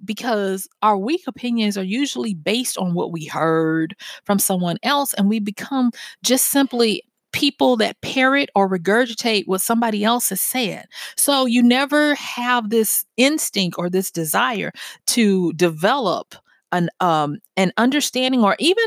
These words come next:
an argument for why you have this opinion. And thus, it's kind of like you simply become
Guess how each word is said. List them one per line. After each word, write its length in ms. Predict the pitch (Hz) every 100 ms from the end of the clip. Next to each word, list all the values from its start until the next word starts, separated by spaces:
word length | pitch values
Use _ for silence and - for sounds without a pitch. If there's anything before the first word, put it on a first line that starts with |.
| 415
an 180 | 370 -
argument 880 | 240 302 330 269 254 196 151 - -
for 600 | - - 302 330 226 170 _ _
why 280 | 185 208 247
you 180 | 233 240
have 320 | 269 277 269
this 180 | 254 -
opinion. 480 | 233 277 339 - - _ - - - - 214
And 400 | 226 214 214 190
thus, 480 | 339 339 349 - -
it's 160 | 226
kind 240 | - 220 226
of 80 | 240
like 320 | 220 220 196
you 240 | 214 214
simply 560 | 190 - 202 214 240 262
become 880 | 262 302 - - 208 175 175 185